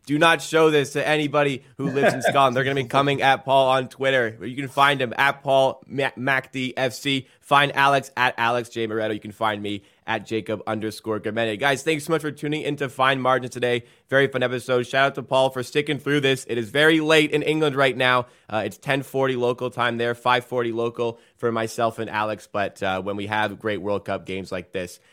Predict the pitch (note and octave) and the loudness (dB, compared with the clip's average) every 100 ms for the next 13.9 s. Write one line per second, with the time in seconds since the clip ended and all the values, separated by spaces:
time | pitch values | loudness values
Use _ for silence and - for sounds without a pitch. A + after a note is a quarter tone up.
0 | _ - A2+ A2+ G2+ G2 A2 A2 G2 F#2+ | _ -4 -2 -2 -6 -6 -4 -4 -4 -4
1 | G2+ G2 G2 G#2 G2 F#2 F2 F#2 F2+ F2 | -6 -6 -10 -6 -6 -6 -8 -6 -6 -10
2 | - G#2 - F#2+ F2+ _ _ C3+ D#3+ F3+ | -4 -6 -4 -10 -10 _ _ 0 2 2
3 | F3 E3+ D#3 - F3 F3 D#3+ B2+ A#2 C#3 | 0 -2 -6 -4 2 4 2 -2 0 2
4 | C3+ C3 C3 B2 A2+ C3 C3+ B2+ - C3 | 2 2 0 -2 -8 -8 -6 -8 -2 -2
5 | C3 - - G#2 B2 A#2+ A#2+ A#2+ - A#2+ | -2 -6 -12 -2 0 4 4 2 -2 -8
6 | - B2+ B2+ B2+ A#2+ A2 A#2+ A#2+ G#2 A2+ | -2 -2 -2 -2 -4 -2 0 -2 -4 -2
7 | A2+ A2 A#2 - G2 F2+ A2 G#2+ A2+ G#2+ | -2 -2 -6 -4 -8 -4 -4 -4 -8 -8
8 | G#2+ G#2 G2 A#2+ A#2 - _ _ - A2+ | -8 -8 -2 0 -2 -8 _ _ -12 -12
9 | - A2 G2+ G#2 - B2+ C3 A#2+ B2+ - | -8 -8 -8 -12 -4 -2 -2 -4 -8 0
10 | A#2+ A2 _ _ - - B2 B2 B2 A#2 | 0 0 _ _ -18 -4 0 0 -2 -6
11 | F#2+ A#2 G#2+ G#2 A2+ G2+ G#2+ F2+ A2 A2 | -4 -4 -4 -4 -6 -4 -6 -4 -2 0
12 | A2+ G#2 F#2 G#2 G#2 G#2+ G2 F#2+ G#2+ G2 | 0 -4 -6 -4 -2 -4 -8 -6 -6 -6
13 | G2 G#2 G2 - G2+ G2 C3 C3 - | -8 -8 -6 -8 -8 0 4 4 0